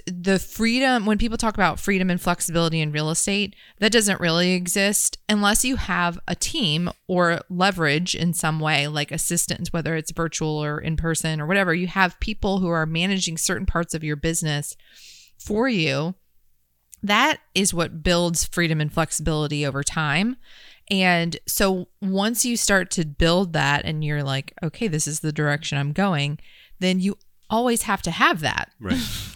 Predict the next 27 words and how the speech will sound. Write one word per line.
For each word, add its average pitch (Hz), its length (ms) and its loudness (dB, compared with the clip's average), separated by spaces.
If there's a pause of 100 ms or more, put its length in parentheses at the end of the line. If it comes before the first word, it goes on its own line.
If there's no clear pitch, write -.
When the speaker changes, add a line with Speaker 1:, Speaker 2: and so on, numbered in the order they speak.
(120)
Speaker 1:
Or 240 320 4 (420)
if 226 180 0
someone 233 540 0
leaves, 208 600 -4 (480)
um, 180 420 2 (140)
it 196 260 0
immediately 196 1160 2 (720)
turns 202 400 2
it 185 320 0 (360)
upside 180 380 2
down 165 380 2
Speaker 2:
Right. - 60 -10 (100)
Speaker 1:
because 214 320 -2
then 180 200 0
all 180 180 0
of 175 60 -4
a 180 40 -6
sudden, 170 420 0 (220)
who's 226 340 2
responsible 170 720 0
for 160 340 0
that 147 420 0
role? 156 440 -4 (120)
Speaker 2:
Mm-hmm. 98 260 -14 (160)
Speaker 1:
That - 200 0
somebody 240 300 4
was 160 100 -2